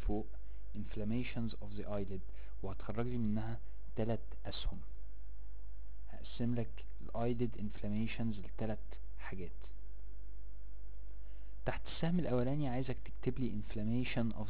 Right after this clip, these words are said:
the lid itself، بين قوسين lid abscess. وتحت السهم التاني عايزك تكتب لي inflammation of the lid margin،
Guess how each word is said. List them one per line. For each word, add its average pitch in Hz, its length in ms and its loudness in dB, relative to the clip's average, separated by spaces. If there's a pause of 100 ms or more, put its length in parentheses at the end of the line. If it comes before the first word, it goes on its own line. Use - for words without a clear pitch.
the 101 140 0
lid - 440 0
itself، - 500 0 (640)
بين 113 160 2
قوسين 117 600 0
lid 113 600 0
abscess. - 520 0 (3250)
وتحت 147 360 2
السهم 185 340 0
التاني 151 420 0
عايزك 131 320 0
تكتب 123 320 0
لي 113 220 0
inflammation 117 580 0
of 101 300 0
the 104 120 0
lid 120 320 0 (200)
margin، 101 400 0